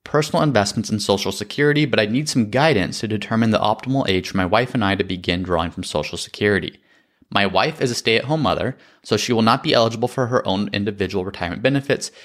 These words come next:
and will be planning to take the spousal benefit. My primary insurance amount at full retirement age, which is sixty-seven for me,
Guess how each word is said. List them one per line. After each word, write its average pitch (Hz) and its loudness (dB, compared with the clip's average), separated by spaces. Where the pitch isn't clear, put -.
and 113 0
will 107 2
be 113 2
planning 135 2
to 139 2
take 98 -2
the - -6
spousal 139 2
benefit. - -4
My 123 2
primary 107 2
insurance 90 0
amount 85 -6
at - -12
full 101 -2
retirement 85 -4
age, 85 -2
which - -10
is 87 -4
sixty-seven 87 -4
for - -16
me, 85 -12